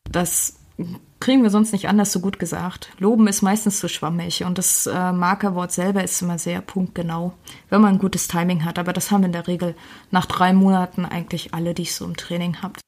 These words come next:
Das, äh, ist aber auch einfach eine Übungssache. Es wird ja besser und irgendwann mal macht man's im Schlaf, <laughs> wie ich schon sagte. Überleg grad, was sonst noch immer für Zweifel kommen. Ganz oft natürlich der Klassiker,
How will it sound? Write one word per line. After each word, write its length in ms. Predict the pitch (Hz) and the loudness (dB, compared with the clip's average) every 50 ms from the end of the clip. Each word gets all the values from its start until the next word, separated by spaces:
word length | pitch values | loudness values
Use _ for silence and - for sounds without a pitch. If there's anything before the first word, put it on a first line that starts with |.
| _ _ _ _ _ _ | _ _ _ _ _ _
Das, 340 | - 175 - - - - - | -8 -6 -4 -4 -4 -2 -2
äh, 300 | - 175 175 175 170 165 151 - - - - - - | 0 0 0 0 -2 -4 -6 -8 -12 -20 -20 -2 0
ist 160 | - - - | 2 4 4
aber 160 | 214 214 208 - | 4 4 4 2
auch 120 | - - | 2 0
einfach 300 | 175 - 170 170 - 170 | -2 -2 -2 -2 -2 2
eine 120 | 160 190 185 | 2 4 4
Übungssache. 500 | 156 156 - 175 160 - 170 165 - 170 | 4 2 0 -4 -2 -2 -4 -2 -2 -2
Es 140 | 170 - - | -2 0 0
wird 160 | 208 208 - | 0 0 0
ja 80 | 175 | -2
besser 340 | 165 - 151 156 - 165 160 | -2 -4 -6 -6 -4 -4 -2
und 140 | 165 175 175 | -2 -2 0
irgendwann 300 | 131 190 196 190 185 175 | 2 4 4 4 4 2
mal 120 | 175 170 | 0 -2
macht 260 | 170 175 160 - - - | -4 -6 -8 -8 -8 -8
man's 220 | 175 165 160 - | -8 -6 -6 -6
im 120 | 180 185 | -4 -4
Schlaf, 420 | - - 175 156 160 175 - - - - - | -4 -4 -6 -6 -8 -8 -12 -14 -14 -14 -14
<laughs> 120 | - - - | -16 -4 -2
wie 80 | 185 | 0
ich 100 | - - | 0 0
schon 160 | - 160 170 | 0 -2 -2
sagte. 440 | - - 165 170 - - - 160 165 - _ - - | -4 -4 -8 -10 -10 -10 -10 -10 -10 -10 _ -10 0
Überleg 300 | - 214 196 180 196 190 | 2 2 4 4 2 0
grad, 220 | - 185 196 - - | 0 -2 -2 -2 -2
was 280 | 170 - - - - - - _ _ | -2 0 0 -2 -4 -10 -18 _ _
sonst 400 | 180 156 190 185 202 220 220 - | -6 -2 2 4 4 4 4 2
noch 140 | 196 180 - | -2 -2 -2
immer 160 | 180 190 185 | -2 -2 -2
für 140 | - - 175 | -4 -4 -6
Zweifel 540 | - - - - 156 160 180 175 - 180 170 | -6 -6 -6 -6 -6 -6 -6 -4 -6 -8 -8
kommen. 400 | - - 170 170 170 170 175 180 - _ _ _ - | -8 -8 -8 -6 -6 -8 -8 -10 -14 _ _ _ 2
Ganz 240 | 190 196 214 214 | 4 4 4 4
oft 240 | 233 214 208 - - | 2 0 0 2 2
natürlich 380 | 214 208 196 - 214 208 202 - | 2 4 4 2 2 0 2 0
der 120 | 202 190 | -2 -6
Klassiker, 720 | - - 190 196 190 - 202 196 - 180 180 185 185 185 | -4 -4 -4 -4 -2 -4 -4 -4 -4 -6 -4 -4 -4 -6